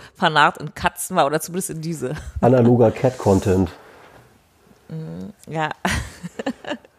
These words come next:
Speaker 2: Ähm, meine erste Klausurtagung war, ich weiß gar nicht, welches Jahr, muss ja zweitausendachtzehn gewesen sein, ähm, in der Nähe vom Stechlin-See.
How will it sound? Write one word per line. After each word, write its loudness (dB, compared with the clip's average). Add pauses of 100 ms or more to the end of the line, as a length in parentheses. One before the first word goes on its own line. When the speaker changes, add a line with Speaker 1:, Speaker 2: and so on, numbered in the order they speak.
(320)
Speaker 2:
Ähm, 4
meine 6
erste 0
Klausurtagung 4 (120)
war, 6
ich -2
weiß 2
gar 0
nicht, -2
welches -2
Jahr, 6
muss 0
ja 4
zweitausendachtzehn 0
gewesen 0
sein, 4 (640)
ähm, 2
in -2
der 2
Nähe 4
vom -2
Stechlin-See. 0